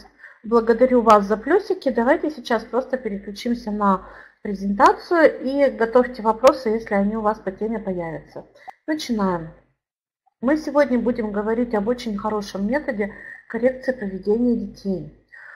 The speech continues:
На самом деле поведение детей — это самая распространенная тема в запросах у педагогов дошкольного образования и родителей. Каким образом, эм, поведение детей откорректировать? А, дело в том, что метод, который использовался, ну, может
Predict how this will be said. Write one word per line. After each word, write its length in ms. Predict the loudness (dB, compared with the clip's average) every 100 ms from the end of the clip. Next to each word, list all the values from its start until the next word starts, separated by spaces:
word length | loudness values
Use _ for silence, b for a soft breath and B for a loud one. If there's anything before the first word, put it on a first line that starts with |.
| B B
На 80 | -4
самом 400 | 6 8 8 4
деле 380 | 4 6 6 2
поведение 640 | 0 -6 -4 -2 0 0
детей — 400 | -4 -6 0 0
это 320 | 0 -2 -4
самая 520 | -4 2 4 4 2 0
распространенная 840 | -6 -12 -10 -8 -4 -4 -4 -8
тема 320 | -2 2 4
в 80 | 4
запросах 640 | 2 2 2 2 -2 -6 B B B -6
у 260 | 2 4 4
педагогов 600 | 2 -2 0 0 0 -6
дошкольного 640 | -8 -4 0 0 0 -2
образования 840 | 0 -2 -2 -6 -4 0 -2 -2
и 120 | -8 -6
родителей. 640 | -8 -8 -12 -6 -6 -8 B B
Каким 360 | -8 -4 0 2
образом, 460 | 2 0 -2 -2 -4
эм, 340 | -4 -4 -4
поведение 520 | -6 -6 -4 -4 -4
детей 340 | -6 -8 -2 -2
откорректировать? 840 | -2 -10 -10 -8 -2 2 4 2 0 B B B
А, 280 | -2 0 0
дело 260 | 0 0 0
в 80 | 4
том, 240 | 2 2
что 440 | -6 -2 2 2
метод, 880 | 2 -2 -6 -8 -4 -2 0 -2 -4
который 400 | -6 -4 -4 -4
использовался, 760 | -6 -2 -2 -2 -2 -4 -6 -10
ну, 120 | -8
может 220 | -6 -8